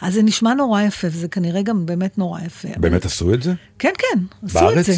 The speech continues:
Speaker 1: עשו את זה גם בארץ.
Speaker 2: זה הצליח? את לא יודעת.
Speaker 1: מה זה הצליח? זאת השאלה.
Speaker 2: שחזרו על זה ועושים
Speaker 1: תראה,
Speaker 2: את זה
Speaker 1: מה
Speaker 2: שוב?
Speaker 1: שאני... כן, אני לא יודעת, אה, אין לי מושג, אולי יכתבו לנו ב-, בדף של הפייסבוק, איפה זה עוד קורה בארץ, איפה זה... הוא למשל בעצמו, הוא חווה אובדן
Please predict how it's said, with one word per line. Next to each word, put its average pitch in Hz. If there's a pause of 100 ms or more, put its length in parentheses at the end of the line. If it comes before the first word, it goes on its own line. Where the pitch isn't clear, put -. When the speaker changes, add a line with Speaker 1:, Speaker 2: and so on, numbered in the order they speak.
(120)
Speaker 1:
עשו 208
את 247
זה 302
גם 302
בארץ. 302
Speaker 2:
זה 80
הצליח? 113
את 82
לא 95
יודעת. 76 (120)
Speaker 1:
מה 185
זה 202
הצליח? 180
זאת 165
השאלה. 156 (240)
Speaker 2:
שחזרו 80
על 147
זה 127
ועושים 85
Speaker 1:
תראה, -
Speaker 2:
את -
זה -
Speaker 1:
מה -
Speaker 2:
שוב? -
Speaker 1:
שאני... 330 (340)
כן, 403 (120)
אני 196
לא 202
יודעת, 214
אה, 190
אין 185
לי 330
מושג, 381
אולי 202
יכתבו 254
לנו 277
ב-, 269 (760)
בדף 240
של -
הפייסבוק, 247
איפה 220
זה 240
עוד 226
קורה 196
בארץ, 175
איפה 220
זה... 214
הוא 269
למשל 254
בעצמו, 208
הוא 190
חווה 190
אובדן 196